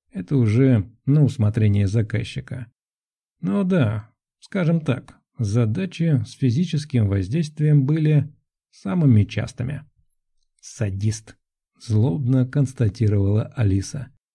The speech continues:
«Слушай, ну я же тоже не все подряд заказы брал. Только когда была какая-то несправедливость. Знаешь, хотелось, наверное, себя героем какой-то игры почувствовать.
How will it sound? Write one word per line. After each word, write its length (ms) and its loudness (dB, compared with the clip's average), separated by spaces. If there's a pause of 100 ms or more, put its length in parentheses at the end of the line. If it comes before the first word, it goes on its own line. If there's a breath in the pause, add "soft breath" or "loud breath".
(640)
«Слушай, 480 -2 (100)
ну 140 6
я 180 4
же 140 4
тоже 280 0
не 160 6
все 240 -4
подряд 380 2
заказы 580 0 (220)
брал. 460 0 (520)
Только 380 -4
когда 360 0
была 280 6
какая-то 540 2
несправедливость. 1000 0 (100)
Знаешь, 640 -2
хотелось, 500 -2
наверное, 540 4
себя 400 0
героем 800 2
какой-то 360 0
игры 420 6
почувствовать. 760 -4